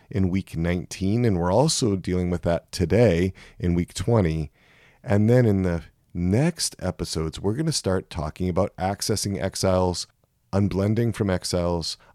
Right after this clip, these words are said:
unblending from concerned parts that come up when we're beginning to work with exiles, learning about exiles, and developing a trusting relationship with exiles.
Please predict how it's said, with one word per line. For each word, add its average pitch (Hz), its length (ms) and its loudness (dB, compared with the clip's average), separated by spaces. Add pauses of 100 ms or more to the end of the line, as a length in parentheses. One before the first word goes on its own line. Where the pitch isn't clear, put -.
unblending 101 500 2
from 92 220 -2
concerned 117 600 -2
parts - 420 -2
that 87 240 -6
come 95 320 -2
up 101 300 -2
when 98 160 0
we're 92 80 0
beginning 98 420 -2
to 107 100 -4
work 92 240 -4
with 85 120 -6
exiles, 82 640 -4 (480)
learning 120 520 4
about 95 220 4
exiles, 87 720 0 (340)
and 90 120 0
developing 90 500 0
a 87 40 -2
trusting 87 720 -2 (260)
relationship 90 1120 -2
with 80 200 -6
exiles. - 680 -10